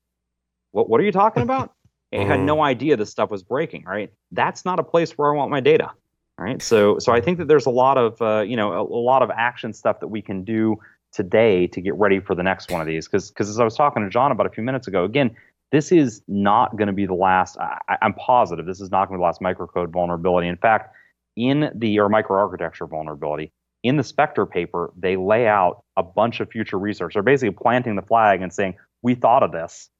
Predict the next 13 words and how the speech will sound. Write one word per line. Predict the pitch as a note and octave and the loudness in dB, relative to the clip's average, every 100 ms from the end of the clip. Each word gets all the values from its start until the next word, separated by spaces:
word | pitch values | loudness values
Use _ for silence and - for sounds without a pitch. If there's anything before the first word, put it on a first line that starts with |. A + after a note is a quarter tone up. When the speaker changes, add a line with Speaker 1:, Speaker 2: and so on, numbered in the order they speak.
| _ | _
Speaker 1:
right? | F#2+ A2 - _ | -6 -6 -8 _
We | G#2 G#2+ | -4 -4
just | G#2+ | -2
didn't | G#2+ G2+ | -4 -2
have | G2+ F#2+ | 0 0
time | - G#2 G2 F#2 | 0 2 2 -2
to | |
get | F2+ F#2+ | -2 -4
a | |
working | F2+ G2 - F#2 | -2 -4 -4 -4
implementation | F2+ E2+ E2+ E2 F2 - D2+ | -4 -4 -4 0 0 0 -6
of | C#2 | -10
it." | - | -14